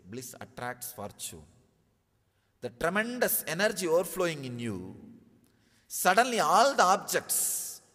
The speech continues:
towards which you are traveling starts traveling towards you. You start attracting different energy towards your life.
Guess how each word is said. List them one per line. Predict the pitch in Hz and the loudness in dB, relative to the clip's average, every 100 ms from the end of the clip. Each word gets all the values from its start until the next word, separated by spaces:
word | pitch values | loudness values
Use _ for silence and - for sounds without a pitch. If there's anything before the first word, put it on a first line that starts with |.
| _ | _
towards | 165 180 185 | -4 -2 -2
which | - - | -4 -2
you | 190 | 2
are | 214 | 2
traveling | - 170 190 156 120 156 - - | 4 4 6 4 0 -10 -16 -18
starts | - - 185 202 - | -12 -4 -2 0 -2
traveling | - 185 202 196 | 0 0 0 -4
towards | 190 190 185 165 | -4 -2 -2 -4
you. | 196 202 90 - - - _ _ _ _ _ _ _ _ _ _ _ _ | -4 -4 -8 -14 -20 -20 _ _ _ _ _ _ _ _ _ _ _ _
You | 165 | -12
start | - 190 196 - | -2 0 0 -4
attracting | - - 190 202 - 202 82 - - - _ _ _ _ _ _ _ _ _ _ _ 113 | -2 4 4 2 -6 -8 -10 -16 -20 -20 _ _ _ _ _ _ _ _ _ _ _ -8
different | 170 196 185 165 | -4 -4 -6 -6
energy | 147 170 185 - 101 80 - - _ _ _ _ _ _ _ _ _ _ _ _ _ - | -4 -2 -2 -6 -10 -14 -20 -20 _ _ _ _ _ _ _ _ _ _ _ _ _ -6
towards | 165 175 - | -2 0 0
your | 156 | -2
life. | 139 147 143 104 | 0 0 0 -4